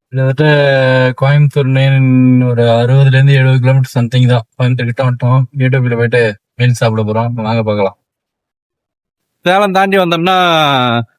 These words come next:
இந்த இருக்கிற ஏ டு பில தான் சாப்பிட்டோம். எந்த சாப்பாடு எடுத்தாலும் ஒரே உப்பு தான், எல்லாத்துலயுமே உப்பு அதிகம் தான். சொன்னா யாருமே கம்ப்ளைண்ட் பண்ணல, பாக்குறேன்னு சொல்றாங்க.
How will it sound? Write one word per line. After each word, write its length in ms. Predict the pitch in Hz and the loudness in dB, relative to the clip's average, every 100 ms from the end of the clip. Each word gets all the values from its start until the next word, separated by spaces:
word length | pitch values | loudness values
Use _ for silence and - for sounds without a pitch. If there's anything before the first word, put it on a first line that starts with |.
| - | -2
இந்த 120 | 143 143 | 0 2
இருக்கிற 200 | 151 165 156 | 0 0 0
ஏ 20 | 165 | 0
டு 80 | 156 | 0
பில 140 | 147 | 0
தான் 100 | 147 | 0
சாப்பிட்டோம். 420 | 147 143 139 143 165 151 _ _ _ _ _ - - - - - - - - - - _ _ - 135 135 | -2 -2 -2 -2 -2 -6 _ _ _ _ _ -8 -2 -2 -4 -12 -12 -20 -20 -20 -20 _ _ -2 0 2
எந்த 140 | 156 180 | 0 0
சாப்பாடு 360 | 175 147 175 160 | -2 -2 0 0
எடுத்தாலும் 380 | 139 156 190 170 | 0 0 2 2
ஒரே 140 | 151 147 139 | 2 0 -2
உப்பு 220 | - 165 | 0 0
தான், 160 | 139 104 _ - _ _ - 117 | 0 -2 _ -20 _ _ -4 0
எல்லாத்துலயுமே 500 | 117 156 147 165 180 160 | 2 0 0 -2 0 -2
உப்பு 160 | - 151 | 0 0
அதிகம் 320 | 139 135 127 | 2 2 2
தான். 120 | 123 - _ _ _ _ _ _ _ _ _ _ - | -2 -6 _ _ _ _ _ _ _ _ _ _ -4
சொன்னா 300 | 131 139 175 175 147 127 127 | -2 0 0 0 0 0 0
யாருமே 260 | 135 143 160 | -2 -2 -2
கம்ப்ளைண்ட் 280 | 156 165 156 | -2 0 0
பண்ணல, 200 | 143 139 143 127 101 131 | 2 2 2 0 -2 -2
பாக்குறேன்னு 380 | 139 135 135 131 | 0 0 0 0
சொல்றாங்க. 360 | 123 113 110 | 0 -2 -2